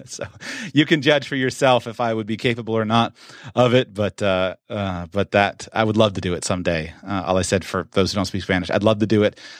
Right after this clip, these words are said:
Uh, I've wanted to do it. I just don't have the bandwidth right now to do it. So if any Spanish-speaking listener wants to do it, take my stuff and run with it. Uh, there's a huge opportunity in it right now, uh, and I'll get to it when I can, but I won't be disappointed if others have pursued it, uh, on their own.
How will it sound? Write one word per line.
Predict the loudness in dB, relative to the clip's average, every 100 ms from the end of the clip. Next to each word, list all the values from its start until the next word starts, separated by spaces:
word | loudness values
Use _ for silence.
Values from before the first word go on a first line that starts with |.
| -12
Uh, | -4 -2
I've | 0
wanted | 2 4 4 0
to |
do | -2 0 0
it. | -2
I | -4
just | -6 -6
don't | -4
have | -4 -4
the | -4
bandwidth | -4 -4 -6 -6
right | -8
now | -6 -8 -8 -14 -20 -20 _
to | -2
do | 0 0 0
it. | -2
So | -4
if | 0
any | 2 2
Spanish-speaking | 2 2 2 0 0 2
listener | 2 2 0 -2 -4 -6
wants | -4 -2 -4
to |
do | 0 4 4
it, | 0 -10 -4
take | -2 0
my | 0
stuff | 0 2 2 2
and | -2
run | 0 2
with | 4
it. | 2 0 -12 -20 -6
Uh, | -2 2
there's | 2 2
a | -2
huge | -8 -6 0 2 2
opportunity | 0 -2 -10 -8 -4 -2
in | -2
it | -4
right | -4 -4
now, | -6 -8 -10 -16 -20 -16 -6
uh, | -2 -2 -2
and | -2 -2 -2 -8 -2
I'll | 0 2
get | 0 0
to | -2
it | 0
when | -2
I | -4
can, | -2 -2 -2
but | -2 -2
I |
won't | 0 -2
be | -2
disappointed | -4 -6 -6 -8 -6
if | -6 -4
others | -2 -2 -4
have | -8 -10 -10
pursued | -8 -6 -4 -2
it, | -4 -8 -6
uh, | -6 -4
on | -6 -4
their | -4
own. | -4 -8